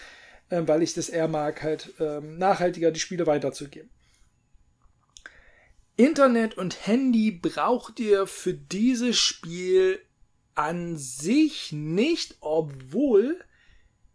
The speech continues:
obwohl das nicht ganz stimmt. Ich glaube, es gibt einen mechanischen Teil,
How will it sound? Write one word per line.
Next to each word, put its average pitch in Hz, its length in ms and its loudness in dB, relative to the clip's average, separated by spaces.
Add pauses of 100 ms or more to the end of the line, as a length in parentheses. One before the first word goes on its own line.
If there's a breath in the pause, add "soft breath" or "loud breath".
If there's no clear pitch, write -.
(500)
obwohl 156 360 0
das 202 180 0
nicht 180 180 -10
ganz 156 220 -8
stimmt. 127 440 -6
Ich 123 140 -12
glaube, 160 240 4
es 156 160 -2
gibt - 320 -10
einen 180 640 -8
mechanischen 170 760 -6
Teil, 190 520 -4